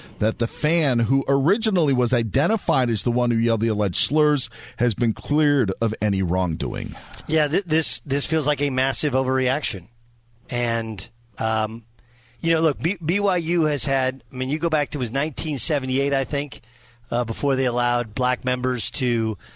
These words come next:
Speaker 2: uh, to go on missions, right? So th-, there is a past history of racism. And, I, you know, Tom Homo, who's their athletic director, he caught some heat for,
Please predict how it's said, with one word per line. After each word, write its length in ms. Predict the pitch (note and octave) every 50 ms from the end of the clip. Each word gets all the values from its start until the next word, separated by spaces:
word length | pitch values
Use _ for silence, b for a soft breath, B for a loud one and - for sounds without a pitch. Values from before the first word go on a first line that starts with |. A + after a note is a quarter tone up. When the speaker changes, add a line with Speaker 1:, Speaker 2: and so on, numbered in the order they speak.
| B B B B
Speaker 2:
uh, 140 | - A2+ A2+
to 80 | G#2+ A2
go 140 | A2 C3+ B2
on 160 | A#2 A2 A2+
missions, 520 | B2+ B2+ - - D#3 D#3+ D#3+ - - - - _
right? 320 | A#2 A#2 B2+ C#3+ D#3 - - b b b b b b b b
So 360 | - - - D#3 C#3+ C3+ D3 -
th-, 160 | - D#3 D#3+ -
there 220 | G3+ D#3+ E3 F3+
is 180 | G#3 A3 E3+ D#3+
a 140 | E3 D3+
past 640 | B2+ - - - D3+ D#3 D#3+ D#3+ D#3 - - - - - -
history 720 | _ - - G3+ G#3 - - D3 C3 B2 B2 A#2+ A2+ B2+ - - -
of 180 | C3+ C3+ A#2
racism. 680 | C3+ E3+ G#3 G3 - - A#2+ G#2 - - A2+ G#2+ A2+ A2 b b b b b b b b b -
And, 260 | C#3 C#3 C3+ C#3+ C#3 -
I, 120 | - C3+ D3
you 140 | D3 E3+
know, 100 | D3 C3
Tom 260 | C3 - E3+ F3+ G3+ F#3
Homo, 460 | D#3+ E3+ G#3 A#3 A3+ E3+ C#3+ D3+ - -
who's 260 | - C3 C#3 D3 C3 A2
their 340 | D3 C#3 B2+ B2 C3 -
athletic 340 | D3 C3 B2 - D#3+ F3+ G#3
director, 280 | - F3 C#3 A#2+ - A#2+
he 160 | A2 F#3 A#3+
caught 240 | - - A3 G#3+ -
some 120 | - C#3
heat 260 | A#2+ A#2+ C3 C#3 - B B B B B B B B
for, 440 | - - D3+ C#3+ C#3+ C3+ C3 -